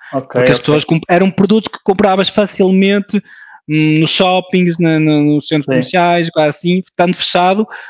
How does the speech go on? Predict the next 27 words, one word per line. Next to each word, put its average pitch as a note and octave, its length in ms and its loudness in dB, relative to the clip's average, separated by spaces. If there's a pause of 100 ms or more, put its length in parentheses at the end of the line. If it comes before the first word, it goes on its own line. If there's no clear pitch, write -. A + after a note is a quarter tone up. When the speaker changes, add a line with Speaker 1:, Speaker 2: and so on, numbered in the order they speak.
(140)
Speaker 2:
precisas, A#3 600 -2 (200)
ah, B2+ 160 -2
mesmo C3+ 340 0
se, - 220 -6
Speaker 1:
Sim. C#3 300 2
Speaker 2:
co-, D3 100 0 (340)
co-, D#3 320 0
e D3 160 0
então, E3+ 360 2 (680)
vieram E3+ 260 4
online F3 680 2
e D3 60 0
tiveram, D#3+ 520 2
eh, D3+ 420 2 (140)
crescimentos D3+ 560 -2
bastante C#3 460 -2
fortes, D#3 460 -2 (440)
ah, C#3 440 2
no C#3+ 320 2
nosso D3+ 200 0
site. C3+ 240 0
O F#3+ 100 0
que G3+ 100 -6
vimos A#3 300 2
também F3+ 500 2
foi D3+ 120 -6
mal D#3 300 0